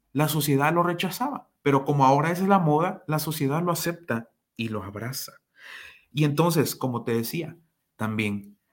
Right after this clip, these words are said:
el paganismo es algo aberrante que se vuelve en una tradición común y corriente en la sociedad. Vemos ahora cómo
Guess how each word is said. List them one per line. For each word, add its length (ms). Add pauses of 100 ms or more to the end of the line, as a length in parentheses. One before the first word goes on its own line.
(220)
el 180
paganismo 800 (400)
es 540 (160)
algo 320
aberrante 580
que 100
se 140
vuelve 360
en 80
una 260
tradición 720
común 580
y 140
corriente 640 (140)
en 160
la 100
sociedad. 580 (500)
Vemos 380
ahora 520 (240)
cómo 380